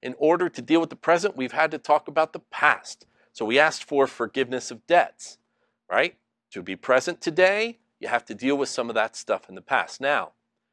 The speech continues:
here in this final line comes a word not just about the present or the past, but about our future.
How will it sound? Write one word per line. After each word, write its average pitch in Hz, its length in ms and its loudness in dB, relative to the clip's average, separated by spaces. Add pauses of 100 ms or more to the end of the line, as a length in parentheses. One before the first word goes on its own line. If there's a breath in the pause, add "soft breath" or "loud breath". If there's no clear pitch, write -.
(380)
here 202 260 2
in 214 160 4
this 175 160 -2
final 185 400 0
line 104 300 -2
comes 113 220 -10
a 110 60 -10
word 101 380 -2 (520)
not 123 220 2
just - 180 -4
about - 220 0
the 180 60 -12
present 175 420 0
or 165 60 -6
the 160 80 -8
past, 151 640 0 (480)
but 123 140 4
about 123 440 2
our 104 200 2
future. - 800 -10